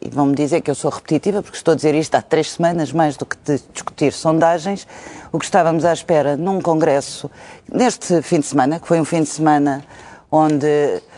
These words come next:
a mobilização do congresso do P S D esteve na ordem do dia, mas o que se esperava hoje era ouvir propostas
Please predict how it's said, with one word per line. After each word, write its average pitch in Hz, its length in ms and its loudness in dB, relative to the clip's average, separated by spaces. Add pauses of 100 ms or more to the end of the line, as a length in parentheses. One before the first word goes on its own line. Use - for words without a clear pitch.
(140)
a 156 120 2
mobilização 156 680 0
do 156 100 0
congresso 147 680 -2
do 143 180 -2
P 151 100 -2
S 139 260 0
D 139 280 2
esteve 123 640 -2
na 123 160 -2
ordem 117 380 -4
do 123 140 -4
dia, 220 380 0 (760)
mas 170 140 -2
o 185 60 0
que - 60 -6
se - 60 -10
esperava 170 360 2
hoje 165 480 0 (380)
era 175 200 4
ouvir 170 420 0
propostas 180 840 -2